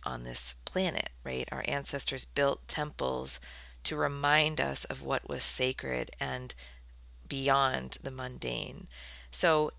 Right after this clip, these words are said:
in this temple, which is sort of a metaphor for your entire life, people come in and out. They bring maybe their troubles to you. They bring their offerings. This temple, on a very practical level, requires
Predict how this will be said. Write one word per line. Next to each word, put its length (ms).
in 240
this 340
temple, 600
which 160
is 80
sort 160
of 80
a 80
metaphor 520
for 140
your 180
entire 480
life, 520
people 640
come 300
in 160
and 240
out. 560
They 140
bring 520
maybe 240
their 200
troubles 640
to 100
you. 320
They 120
bring 260
their 280
offerings. 1000
This 180
temple, 800
on 160
a 60
very 260
practical 680
level, 360
requires 920